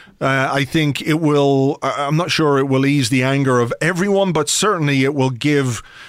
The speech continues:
uh, provide a light at the end of this, this Arsenal tunnel.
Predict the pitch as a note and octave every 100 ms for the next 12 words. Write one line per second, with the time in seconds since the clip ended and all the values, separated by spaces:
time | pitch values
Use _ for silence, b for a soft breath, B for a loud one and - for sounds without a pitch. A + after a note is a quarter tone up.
0 | B - G#2+ A#2 - B2+ D3 C#3 C3 C3
1 | D3+ D#3 C#3 - B2 C3 C#3 C#3 C3 A2+
2 | C3+ - - - C3 B2+ C#3 C3+ B2+ C#3+
3 | B2+ A#2+ D#3+ D#3 C#3+ C3